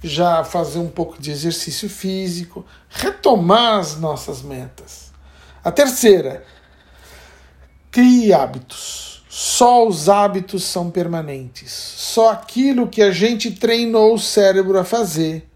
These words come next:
permanece. Porque, como a gente falou, o que que é um hábito? É uma gravação que a gente põe no nosso cérebro. E como é que a gente adquire um hábito?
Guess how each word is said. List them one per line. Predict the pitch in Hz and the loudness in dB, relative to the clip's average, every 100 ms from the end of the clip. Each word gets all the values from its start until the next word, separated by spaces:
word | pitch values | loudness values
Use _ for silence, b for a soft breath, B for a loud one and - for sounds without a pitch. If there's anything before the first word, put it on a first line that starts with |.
| _ _ | _ _
permanece. | 160 147 165 139 131 - - | -8 -6 -8 -10 -14 -16 -20
Porque, | - 247 - 170 | -10 -10 -8 -10
como | - 190 | -6 -4
a | 185 | -2
gente | 160 160 - | -4 -6 -2
falou, | 220 220 202 220 - _ _ B B B B B B | 2 4 6 4 0 _ _ B B B B B B
o | 190 | -6
que | - | -4
que | 370 427 | 0 2
é | |
um | 311 190 | 4 4
hábito? | 160 143 139 - 143 b b _ | 2 0 -6 -14 -20 b b _
É | 160 | -6
uma | 160 170 190 | -2 -2 -2
gravação | 160 214 247 233 220 - - 220 233 | 2 2 4 2 0 -2 2 2 0
que | 214 | -4
a | 220 | -4
gente | 185 185 - | -4 -6 -10
põe | - 160 | -10 -8
no | 160 | -6
nosso | 160 156 - | -6 -8 -8
cérebro. | 170 - 127 107 - _ _ b b b b | -12 -10 -10 -12 -18 _ _ b b b b
E | 160 | -14
como | 151 190 | -2 0
é | 208 | 0
que | 202 | 0
a | 208 | 0
gente | 175 196 185 202 - | 0 -2 -2 -4 0
adquire | 175 160 160 - 226 240 | -2 0 -6 -4 -2 0
um | 226 190 | 2 2
hábito? | 151 131 127 - | 0 -2 -10 -14